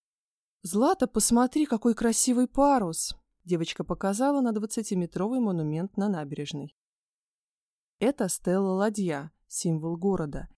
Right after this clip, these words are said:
Ее возвели в честь четырехсотлетия Самары, которая была основана еще в тысяча пятьсот восемьдесят шестом году. Работали над этой скульптурной композицией архитекторы Анатолий Янкин и Игорь Галахов.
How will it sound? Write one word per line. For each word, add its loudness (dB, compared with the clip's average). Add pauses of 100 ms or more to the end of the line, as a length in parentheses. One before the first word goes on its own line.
(200)
Ее 0
возвели 0
в -6
честь -4
четырехсотлетия -4
Самары, -2
которая -6
была -2
основана -2
еще -4
в -14
тысяча -4
пятьсот -6
восемьдесят -6
шестом -6
году. -4 (720)
Работали 0
над -2
этой -4
скульптурной -4
композицией -2
архитекторы -6
Анатолий -2
Янкин -2
и -4
Игорь -4
Галахов. -6